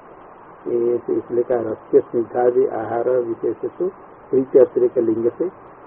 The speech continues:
सात्विक तो राजस तो समझ करके त्याग करना है रजतम लिंग का आहार। श्लोक, श्लोक उत्तरार्ध तात्पर्य कथा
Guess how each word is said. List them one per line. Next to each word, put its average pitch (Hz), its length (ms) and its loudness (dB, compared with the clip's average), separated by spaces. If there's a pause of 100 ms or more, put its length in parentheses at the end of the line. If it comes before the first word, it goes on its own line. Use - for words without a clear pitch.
सात्विक 127 420 -4
तो 127 200 0
राजस 117 300 -2
तो 120 280 -6
समझ 131 260 -2
करके 135 560 0 (1400)
त्याग 123 320 4
करना 117 220 0
है 123 140 -14 (1120)
रजतम 117 600 -2
लिंग 113 300 -2
का - 340 -12
आहार। 110 200 -8 (380)
श्लोक, 139 220 6 (840)
श्लोक 143 260 6
उत्तरार्ध 131 760 4
तात्पर्य 113 560 -2 (100)
कथा 101 360 -4